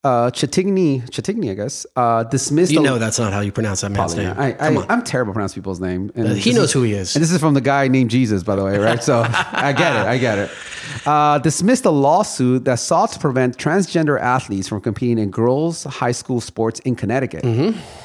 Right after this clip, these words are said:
Speaker 1: Uh, the Connecticut Inter-, Interscholastic,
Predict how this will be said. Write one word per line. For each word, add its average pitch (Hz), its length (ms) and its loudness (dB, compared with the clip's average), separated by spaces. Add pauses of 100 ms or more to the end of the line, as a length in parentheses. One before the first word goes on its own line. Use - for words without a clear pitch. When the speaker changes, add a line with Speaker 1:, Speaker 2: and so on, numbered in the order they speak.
(280)
Speaker 1:
Uh, 123 360 2
the 151 140 -2
Connecticut 220 680 2
Inter-, 160 280 0
Interscholastic, 147 920 0